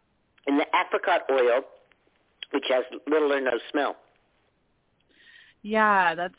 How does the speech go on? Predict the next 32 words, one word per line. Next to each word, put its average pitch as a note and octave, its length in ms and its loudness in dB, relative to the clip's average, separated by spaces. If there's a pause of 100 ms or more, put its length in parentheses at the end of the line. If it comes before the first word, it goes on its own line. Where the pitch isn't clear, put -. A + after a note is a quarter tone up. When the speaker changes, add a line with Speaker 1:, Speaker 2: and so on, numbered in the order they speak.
Speaker 2:
probably F#3 480 -6
true. G#3+ 220 -14
The F3+ 140 -2
apricot F#3 300 -6
oil E3 200 -4
doesn't D#3+ 260 -10
really D#3 220 -12
have D3+ 180 -10
any D#3+ 300 -12
smell. D3+ 420 0 (220)
Yeah. D#3+ 380 -2 (1080)
So A#3+ 140 2
do G#3+ 100 -10
you, A3 500 -6
would, G3+ 160 0 (260)
would F#3+ 300 -4
then F#3+ 640 -2
the F#3 100 0
best, F#3 320 0 (280)
I F#3+ 60 -8
mean, F3+ 460 -8
olive A3+ 300 -2
oil G3 300 -4
kind G3 200 -8
of E3+ 80 -12
always F3+ 420 -6 (100)
has A3 240 -2
a - 80 -20 (100)
smell, D#3 240 -4
right? E3+ 240 -2
Or E3 120 -8
is E3 100 -10